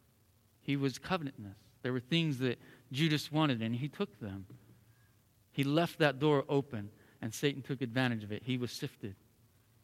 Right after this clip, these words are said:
and he fell. Judas trusted in something else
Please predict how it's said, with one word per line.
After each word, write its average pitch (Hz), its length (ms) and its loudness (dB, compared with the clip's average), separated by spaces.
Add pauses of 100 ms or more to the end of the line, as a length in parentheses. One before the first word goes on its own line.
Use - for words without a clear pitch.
(300)
and 113 120 -10
he 120 80 -2
fell. 147 420 2 (1400)
Judas 165 320 4
trusted 196 400 8
in 170 100 4
something 196 480 6
else 185 300 8